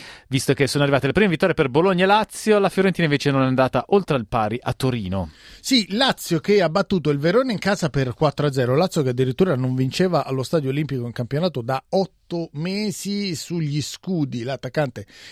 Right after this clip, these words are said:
Speaker 2: il Tati Castellanos, che già era andato molto vicino al gol al Senigallia, annullato per un fuorigioco millimetrico.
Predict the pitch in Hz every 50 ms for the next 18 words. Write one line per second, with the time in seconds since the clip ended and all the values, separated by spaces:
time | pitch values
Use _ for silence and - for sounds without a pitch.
0 | - - 135 131 - - 190 170 143 - 151 143 123 - - - _ _ _ -
1 | - 165 139 - - - 143 127 - - 196 160 120 117 117 120 135 156 - -
2 | - - 170 165 143 117 - - - 139 143 143 139 - - - 135 117 110 110
3 | 127 139 135 139 127 - - 123 123 117 117 120 127 127 117 113 117 131 147 151
4 | 143 131 117 - 123 120 120 113 - - 127 123 120 120 113 107 113 110 113 113
5 | 113 110 110 110 - - - - _ _ 120 131 139 135 123 117 117 117 - -
6 | - 123 123 123 120 131 120 117 113 113 113 117 117 117 123 127 127 127 127 127
7 | 120 123 120 123 123 120 120 120 117 - - 135 123 123 120 131 139 120 123 123
8 | 139 139 143 156 170 175 170 165 180 208 208 170 139 135 139 - 143 131 135 156